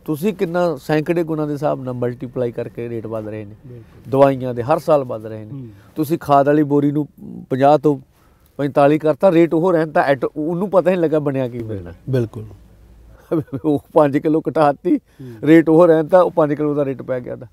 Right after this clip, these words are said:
Speaker 2: ਹੂੰ।
Speaker 1: ਤਾਂ ਮਤਲਬ, ਐਂ ਨਹੀਂ ਕਿਹਾ ਜਾ ਸਕਦਾ ਕਿਸਾਨਾਂ ਨੂੰ ਵੀ ਕਿਸਾਨ ਜਿਹੜੇ ਤਰਕ ਦਿੱਤੇ ਜਾਂਦੇ ਨੇ, ਉਹ ਹੋਰ ਨੇ।
Speaker 2: ਹੂੰ।
Speaker 1: ਦੇਖੋ, ਦੋਵਾਂ ਚੀਜ਼ਾਂ ਨੂੰ ਅਸੀਂ ਇੱਕ technical ਕਦੀ ਸਮਝ ਨਹੀਂ, ਖੇਤੀ ਦਾ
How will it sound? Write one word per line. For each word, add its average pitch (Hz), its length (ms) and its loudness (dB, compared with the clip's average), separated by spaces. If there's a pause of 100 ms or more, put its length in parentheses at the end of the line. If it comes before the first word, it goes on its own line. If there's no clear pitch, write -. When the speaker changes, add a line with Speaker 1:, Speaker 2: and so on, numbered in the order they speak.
(280)
Speaker 2:
ਹੂੰ। 120 120 -16 (300)
Speaker 1:
ਤਾਂ 190 100 -4
ਮਤਲਬ, 190 320 -2 (360)
ਐਂ 175 300 4
ਨਹੀਂ 175 260 0
ਕਿਹਾ 139 280 -2
ਜਾ 120 140 -6
ਸਕਦਾ 107 280 -8
ਕਿਸਾਨਾਂ 104 440 -12
ਨੂੰ 110 160 -12
ਵੀ 165 100 -6
ਕਿਸਾਨ 127 380 -10
ਜਿਹੜੇ 135 200 -6
ਤਰਕ - 480 -8
ਦਿੱਤੇ 95 340 -14
ਜਾਂਦੇ 78 340 -20
ਨੇ, 147 100 -12
ਉਹ 170 200 -10
ਹੋਰ 113 320 -10
ਨੇ। 90 60 -20 (400)
Speaker 2:
ਹੂੰ। 123 140 -16 (680)
Speaker 1:
ਦੇਖੋ, 165 360 -2
ਦੋਵਾਂ 165 680 -4
ਚੀਜ਼ਾਂ 147 360 -8
ਨੂੰ 147 100 -4
ਅਸੀਂ 147 180 -8
ਇੱਕ - 180 -12
technical 127 440 -6
ਕਦੀ 131 220 -10
ਸਮਝ 113 280 -12
ਨਹੀਂ, 107 140 -14 (200)
ਖੇਤੀ 180 520 -2
ਦਾ 156 220 6